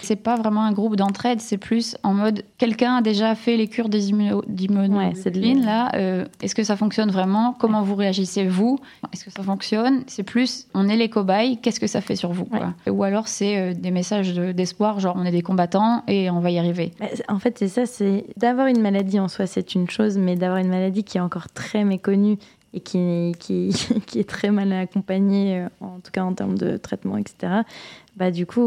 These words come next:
Speaker 2: ouais, vous êtes les premiers à tester plein de trucs et j'imagine que ça rajoute en plus quelque chose, une dimension autre que juste la maladie.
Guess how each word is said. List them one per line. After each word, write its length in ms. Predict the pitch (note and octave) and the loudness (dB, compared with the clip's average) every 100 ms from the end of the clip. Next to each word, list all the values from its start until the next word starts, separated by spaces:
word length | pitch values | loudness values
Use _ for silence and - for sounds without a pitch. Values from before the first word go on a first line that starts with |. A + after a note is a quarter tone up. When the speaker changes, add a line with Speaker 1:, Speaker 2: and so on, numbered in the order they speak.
| G#3 | 2
Speaker 2:
ouais, 180 | A3+ A#3 | 2 0
vous 160 | F#3 | 0
êtes 120 | F3 F3 | -2 -2
les 80 | |
premiers 520 | F3+ - F#3+ G3 G#3 F#3 | -4 0 2 4 4 2
à 360 | E3+ E3+ F3 - | 0 -2 -2 -2
tester 400 | G3 - - F#3+ | -4 -2 -4 -4
plein 260 | - F#3+ | -2 0
de 60 | G3 | 0
trucs 380 | G3 B3+ B3+ - | 0 0 0 2
et 80 | F3+ | 0
j'imagine 420 | F3+ F3+ G3 A#3 | 2 2 2 2
que 120 | G3+ | 0
ça 180 | - F3 | -2 -2
rajoute 720 | D#3+ G#3 A3+ A#3 B3+ - - _ _ - | 0 2 2 2 0 -4 -18 _ _ -4
en 160 | A#3 A#3 | 0 0
plus 400 | - B3 C4+ - | 0 0 0 0
quelque 380 | A3+ G3 G3+ F#3 | 0 0 0 -2
chose, 360 | - G#3 G3 G#3 | 0 -2 0 2
une 120 | G#3 | 2
dimension 500 | F3 F#3+ G3 - A3 | 4 2 2 0 -2
autre 300 | A3+ A#3+ - - | 0 -2 -6 -2
que 120 | F#3+ | 0
juste 260 | F3+ G#3 | 0 -2
la 100 | A3 | 0
maladie. 400 | G3 F#3 F#3+ G3 | 2 2 0 -4